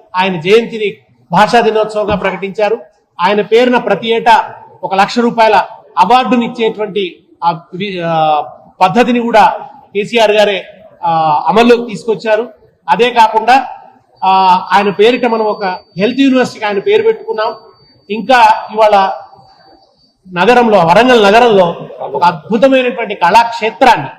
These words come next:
రవీంద్ర భారతిని తలదన్నే విధంగా అద్భుతమైన కళాక్షేత్రాన్ని కేసీఆర్ గారు పూనుకొని, అంటే ఒకప్పుడు మూడు వందల గజాల స్థలం ఇవ్వమని అడిగితే కూడా అంతకుముందు ఉన్నటువంటి సమైక్యవాద ప్రభుత్వం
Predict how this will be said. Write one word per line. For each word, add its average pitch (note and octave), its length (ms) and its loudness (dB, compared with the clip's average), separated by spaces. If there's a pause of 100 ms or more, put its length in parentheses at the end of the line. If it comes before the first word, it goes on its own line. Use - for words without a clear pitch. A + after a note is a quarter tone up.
(420)
రవీంద్ర B3 320 -2
భారతిని A#3+ 440 2
తలదన్నే A#3+ 480 0
విధంగా A3 540 -2 (280)
అద్భుతమైన B3+ 520 -2
కళాక్షేత్రాన్ని G#3 920 -2 (400)
కేసీఆర్ A3 380 0
గారు G#3+ 160 2
పూనుకొని, B3 720 -4 (220)
అంటే G3 120 -2
ఒకప్పుడు A3+ 360 0
మూడు B3+ 320 -2
వందల C4 380 0
గజాల A3+ 500 2 (300)
స్థలం C4 380 2
ఇవ్వమని C4+ 320 2
అడిగితే A#3+ 300 -4
కూడా A3+ 400 2 (280)
అంతకుముందు A#3 420 -2
ఉన్నటువంటి A#3 400 -4
సమైక్యవాద A3 840 -2
ప్రభుత్వం G#3+ 520 -2